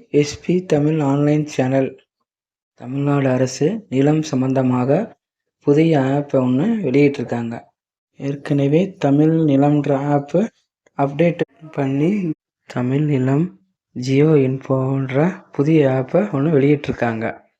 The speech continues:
மேப் மூலமாக உங்கள் நிலத்தை முழுவதுமாக பார்க்கலாம். பட்டா நம்பர்,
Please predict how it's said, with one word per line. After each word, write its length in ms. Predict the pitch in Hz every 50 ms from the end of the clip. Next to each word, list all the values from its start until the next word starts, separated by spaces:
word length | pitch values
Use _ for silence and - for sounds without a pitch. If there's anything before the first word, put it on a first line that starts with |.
| _ _ _ _ _ _ _ _ _ _ _
மேப் 360 | 139 135 131 135 151 151 151 -
மூலமாக 680 | 147 135 139 139 139 135 131 127 127 131 139 123 139 180
உங்கள் 360 | 202 196 160 147 139 143 139
நிலத்தை 460 | 139 139 151 156 156 - 196 190 185
முழுவதுமாக 680 | 156 139 135 147 151 147 143 147 143 135 139 151 175
பார்க்கலாம். 680 | 180 - - 123 123 - - - 123 123 123 123 - - _ _ -
பட்டா 380 | 127 - _ - 151 147 143
நம்பர், 540 | 139 127 127 127 127 131 151 180 - -